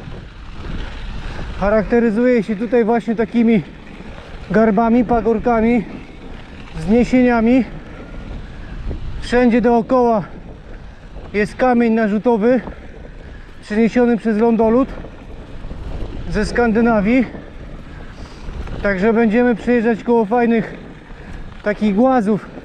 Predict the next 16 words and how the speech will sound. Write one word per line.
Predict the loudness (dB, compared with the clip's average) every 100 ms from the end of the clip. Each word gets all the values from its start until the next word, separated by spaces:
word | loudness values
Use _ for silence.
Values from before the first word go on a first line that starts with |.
| -20 -20 -20 -18 -16 -14 -14 -14 -14 -8 2
e, | 4 6 6 4 4 2 -4 -12 -14 -14 -16 -16 -16 -18 -8
wyglądających | -2 2 4 4 4 2 0 0
naprawdę | 2 2 2 2
efektownie | 0 0 0 0 2 0
tutaj | 0 0 2
na | 4 2 2 -2 -8
tych | -8 0
terenach, | 2 4 4 0 -2 -12 -18 -20 -20 -18 -18 -18 -18 -18 -18 -14 -10
gdzie, | 2 4 6 4 2 -2 -10 -20 -20 -20 -20 -18 0
e, | 4 6
nie | 6 4
ma | 4
gór, | 4 4 4 2 -2 -12 -16 -16 -16 -16 -16 -14 -14 -14 -16 -16 -16 -8
a | 0 2
naprawdę | 2 2 2 2 2
wyglądają, | 2 2 2 2 4 4